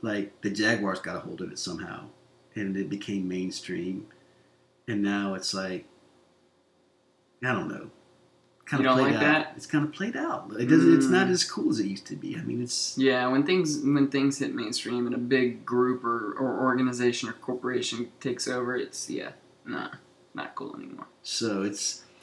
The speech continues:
Speaker 1: so anyway,
Speaker 2: Mm.
Speaker 1: back to, back to the, the, the problem is, you get rid of your defensive players, or,
Speaker 2: Mm-hmm.
Speaker 1: or, or those that made that team successful. You put your money in a bum quarterback,
Speaker 2: Mm-hmm.
Speaker 1: and now you don't have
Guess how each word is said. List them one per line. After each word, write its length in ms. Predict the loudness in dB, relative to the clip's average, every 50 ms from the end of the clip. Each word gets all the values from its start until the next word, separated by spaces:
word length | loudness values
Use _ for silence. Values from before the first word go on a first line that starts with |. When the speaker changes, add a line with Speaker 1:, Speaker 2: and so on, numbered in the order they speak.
| -16 2
Speaker 1:
so 180 | 8 10 12 12
anyway, 280 | 12 12 12 12 12
Speaker 2:
Mm. 40 | 10
Speaker 1:
back 200 | 10 8 6 6
to, 240 | 6 8 8 8 6
back 320 | 4 2 2 2 2 2
to 420 | 0 0 0 2 2 0 0 -2 -4 -6
the, 120 | -8 -8 -6 -6
the, 140 | -6 -6 -6 -8 -12 -10
the 80 | -8 -6
problem 340 | -2 2 2 4 4 4 4
is, 260 | 2 2 -2 -4 -6 -10 -20 -20 _ _ _
you 140 | -6 -4 4
get 260 | 8 10 10 10 8
rid 160 | 4 2 2 2
of 60 | 2
your 120 | 2 2 2
defensive 480 | 0 -2 0 -2 -2 -2 -2 -6 -8
players, 480 | -8 -8 -8 -6 -8 -10 -10 -14 -16 -20 _ _ _ _ _ _ _ _ _ _ _ -6
or, 60 | -6 -4
Speaker 2:
Mm-hmm. 160 | -4 -4 -4
Speaker 1:
or, 160 | -4 -4 -6 -10 _ _ _ -8
or 100 | -6 -2
those 320 | 0 4 4 4 4 4 2
that 140 | 0 0 0
made 220 | 0 0 0 -2
that 120 | -2 -4 -4
team 180 | -4 -4 -4
successful. 480 | -4 -6 -8 -8 -8 -8 -8 -8 -10 -10 -12
You 120 | -10 -10 -4
put 260 | 0 2 4 4 4
your 100 | 4 2
money 260 | 2 2 2 2 2
in 80 | 0 -2
a 40 |
bum 300 | -4 -6 -6 -6 -4 -6
quarterback, 640 | -6 -6 -6 -4 -4 -4 -6 -6 -8 -12 -14 -16 -18 -20 -14 _ -2
Speaker 2:
Mm-hmm. 220 | -2 0 0 -2 -4 -6 -6 -4
Speaker 1:
and 120 | 0 2 2
now 80 | 2 2
you 140 | 2 2
don't 160 | 0 0 0 0
have 360 | -2 -4 -4 -4 -6 -8 -12